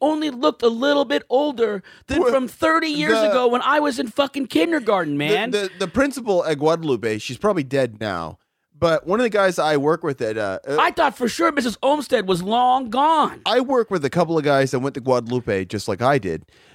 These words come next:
Speaker 2: and, uh, I, I know at least ten years ago, the principal, Sister Gilletta, was on Facebook and was still alive.
Speaker 1: Yeah.
Speaker 2: And I was talking about one of the dudes, uh, uh,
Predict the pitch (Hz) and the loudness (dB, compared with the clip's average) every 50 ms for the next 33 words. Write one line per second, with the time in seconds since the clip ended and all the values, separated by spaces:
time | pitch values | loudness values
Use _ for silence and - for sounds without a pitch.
0 | _ _ - 170 170 165 151 147 147 151 147 131 120 110 98 98 - - _ _ | _ _ -4 -2 0 0 0 -2 0 0 2 2 2 0 -2 -4 -6 -10 _ _
1 | _ _ _ _ _ _ _ _ - 151 170 185 196 220 220 226 214 - - _ | _ _ _ _ _ _ _ _ -4 -2 0 2 2 2 0 0 -2 -6 -12 _
2 | _ - - 170 190 220 247 240 220 190 165 151 143 151 143 - 160 143 143 147 | _ -6 -2 0 0 0 2 2 2 2 2 2 2 0 0 -2 -4 -4 -2 -2
3 | 156 180 202 175 117 87 - - - - _ _ _ _ _ _ - - 175 165 | 0 0 0 0 -2 -6 -8 -14 -18 -20 _ _ _ _ _ _ -4 -2 -2 0
4 | 165 165 156 151 147 135 123 120 110 92 98 82 65 - - 101 - _ _ _ | 0 0 2 2 2 2 0 -2 -4 -6 -6 -6 -6 -8 -12 -14 -18 _ _ _
5 | _ _ _ _ _ _ _ _ _ _ _ _ _ _ _ _ _ _ _ _ | _ _ _ _ _ _ _ _ _ _ _ _ _ _ _ _ _ _ _ _
6 | _ _ - 143 127 - 190 196 190 - 156 135 131 113 - - 160 160 156 - | _ _ -6 -6 0 2 2 2 2 0 0 0 2 2 2 2 2 2 2 0
7 | 175 156 147 - 160 143 135 143 139 127 104 90 90 110 120 123 127 117 110 - | -2 -2 -2 0 -2 0 2 2 2 2 2 0 -2 -2 -2 -2 -2 -4 -4 -2
8 | - 226 233 247 202 - - 139 127 127 - - 135 131 123 117 - - - 160 | 0 0 0 0 -2 -6 -2 -2 -2 -2 -2 -4 -6 -4 -6 -6 -8 -6 -2 0
9 | 139 127 123 135 143 160 165 165 175 202 202 151 92 82 78 - - - 156 151 | 0 2 2 0 0 0 0 0 0 2 0 0 0 -2 -6 -8 -6 -4 -2 0
10 | 139 123 113 95 92 - - - 170 170 185 202 202 - - - 233 233 254 254 | 0 0 -2 -2 -4 -4 -2 0 2 4 2 2 0 -2 -4 -2 0 0 2 0
11 | 262 240 185 170 156 131 160 170 170 170 170 165 165 170 170 175 175 147 151 135 | -2 -2 0 2 2 2 2 2 2 2 2 0 2 2 0 0 0 -4 -8 -12
12 | - - 151 151 147 - - 147 | -8 -4 -4 -4 -4 -4 -4 -6